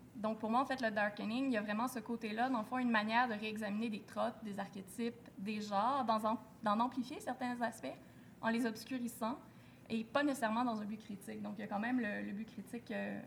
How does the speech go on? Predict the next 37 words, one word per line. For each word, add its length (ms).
Maria 280
a 20
mentionné 420
tout 160
à 100
l'heure, 200
que 80
je 60
trouve 180
très 220
intéressant. 640
Euh, 520
mais 120
il 60
semblerait, 1200
j-, 140
j'ai 120
l'impression 400
que 100
ce 140
ton-là 540
est 100
parfois 640
un 60
peu 120
mal 300
dosé. 460
Donc, 420
il 240
y 80
a 160
des 160
autoristes 460
qui 80
passent 260
à 80
côté. 680